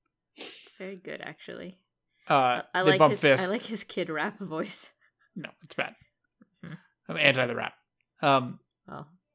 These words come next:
Speaker 2: it's, I'm back. I'm back on that train. Um,
Speaker 1: <laughs>
Speaker 2: they bump fists, and from that moment forward,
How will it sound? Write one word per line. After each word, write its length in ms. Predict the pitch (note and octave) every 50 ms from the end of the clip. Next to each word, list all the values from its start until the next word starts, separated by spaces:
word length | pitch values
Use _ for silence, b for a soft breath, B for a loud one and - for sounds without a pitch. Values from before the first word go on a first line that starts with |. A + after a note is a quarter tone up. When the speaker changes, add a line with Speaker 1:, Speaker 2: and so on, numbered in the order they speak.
| _ _ _ _ _ _ _ _ _ _ _ _ _ _ -
Speaker 2:
it's, 180 | D#3+ D#3 - -
I'm 160 | E3 D3+ C#3
back. 240 | B2 C#3 B2 C3+ -
I'm 80 | C#3+ C3
back 180 | C3 C3+ B2+ B2
on 60 | C3+ B2
that 120 | A#2+ A#2+
train. 240 | A#2 - C3 B2+ B2+ - _ B B B B B B B B B
Um, 360 | - D#3+ D3+ D3+ D3 C#3+ D3 - -
Speaker 1:
<laughs> 40 | -
Speaker 2:
they 100 | E3+ E3
bump 260 | D3 C#3+ F3 E3+ C#3
fists, 300 | - F#3 F3 D#3 C3+ -
and 140 | - D3+ C3
from 120 | C#3 C#3
that 240 | C#3 C3+ C3+ C#3 -
moment 500 | C#3+ C3+ C#3 C#3 C#3+ F3+ C#3 A#2+ - -
forward, 460 | - - G3+ G3+ F#3+ F#3 F#3 F3 F#3